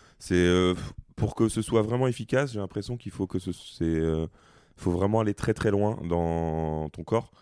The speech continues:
Et, euh, moi, ça, je, je suis pas prêt pour ça. Je suis pas prêt à, à, à me faire, euh, décortiquer tous mes, à réfléchir à tous mes repas, à tous, à genre MyFitnessPal où tu dois enregistrer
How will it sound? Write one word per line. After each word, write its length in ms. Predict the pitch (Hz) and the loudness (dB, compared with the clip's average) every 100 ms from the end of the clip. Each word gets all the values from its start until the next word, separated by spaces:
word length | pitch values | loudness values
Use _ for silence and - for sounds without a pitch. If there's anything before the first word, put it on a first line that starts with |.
| _ _ _ | _ _ _
Et, 100 | - | -4
euh, 320 | 80 80 78 78 | -2 0 0 0
moi, 160 | 82 | -2
ça, 140 | 90 80 78 76 | -2 -2 0 0
je, 240 | 73 80 73 | -2 -2 -4
je 80 | - | -6
suis 100 | - | -6
pas 140 | 78 | -6
prêt 160 | - - | -4 -6
pour 160 | 87 | -6
ça. 140 | - 85 | -4 -4
Je 60 | |
suis 100 | - | -4
pas 120 | - | -4
prêt 220 | 82 98 98 | -2 -2 0
à, 320 | 85 76 76 - _ - - _ _ _ | 0 0 -4 -8 _ -20 -20 _ _ _
à, 720 | 73 76 73 73 73 73 73 65 | -4 0 0 0 0 0 -2 -2
à 120 | 76 | -4
me 60 | |
faire, 360 | 78 - 92 90 82 | -4 -2 0 0 0
euh, 460 | 78 78 76 73 | 2 2 0 0
décortiquer 640 | 71 82 - - - - 95 | -2 -4 -4 -6 -14 -4 -4
tous 200 | - 104 | -2 0
mes, 680 | 95 90 90 85 80 80 78 | 2 2 0 -2 -2 -2 -4
à 100 | - | -4
réfléchir 460 | 87 98 104 - 107 | -2 0 -2 -2 -2
à 80 | 90 | -2
tous 120 | 104 | 0
mes 100 | 92 | 2
repas, 460 | 87 90 98 104 - | 2 2 2 0 -2
à 80 | 80 | -6
tous, 320 | - - - | -8 -14 -8
à 400 | - 76 76 78 | -4 -2 0 -2
genre 180 | 78 82 | -2 -2
MyFitnessPal 920 | 82 85 - - - - 80 - 95 | -2 -4 -6 -20 -20 -10 -10 -4 -2
où 60 | 92 | -2
tu 120 | - | -4
dois 120 | 76 | -4
enregistrer 440 | 78 82 90 - | -2 -2 -6 -8